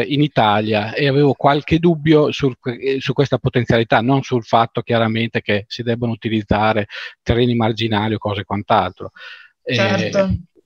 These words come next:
Speaker 2: Certo, infatti nell'incremento va, va tenuto conto di questo, cioè non, anche
Speaker 1: Mm.
Speaker 2: quando appunto prima Armaroli parlava della, delle frontiere del biometano,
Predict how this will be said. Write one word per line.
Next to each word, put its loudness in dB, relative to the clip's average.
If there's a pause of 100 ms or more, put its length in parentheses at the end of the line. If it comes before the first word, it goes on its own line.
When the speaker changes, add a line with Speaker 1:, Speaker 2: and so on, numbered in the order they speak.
(300)
Speaker 2:
Certo, 2
infatti 2
nell'incremento 2
va, 0
va -6
tenuto -6
conto -4
di -6
questo, 2
cioè -2
non, -4
anche 0
Speaker 1:
Mm. -6
Speaker 2:
quando -4
appunto -6
prima 0 (320)
Armaroli 2
parlava -2
della, -4
delle -4
frontiere -2
del -6
biometano, -2